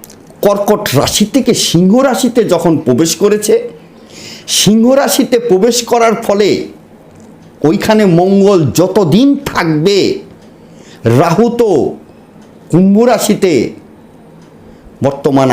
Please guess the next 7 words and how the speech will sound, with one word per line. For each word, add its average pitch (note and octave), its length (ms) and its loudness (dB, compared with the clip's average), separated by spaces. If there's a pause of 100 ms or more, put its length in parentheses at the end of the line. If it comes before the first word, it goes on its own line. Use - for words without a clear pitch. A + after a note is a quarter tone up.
আছেই, E3 320 -4 (600)
শনি F3 320 0 (140)
মীন D#3 160 2 (120)
রাশিতে C#3 400 0 (360)
অবস্থান C3+ 360 0 (120)
করছে F3+ 300 -2 (1080)
এবং A3+ 180 2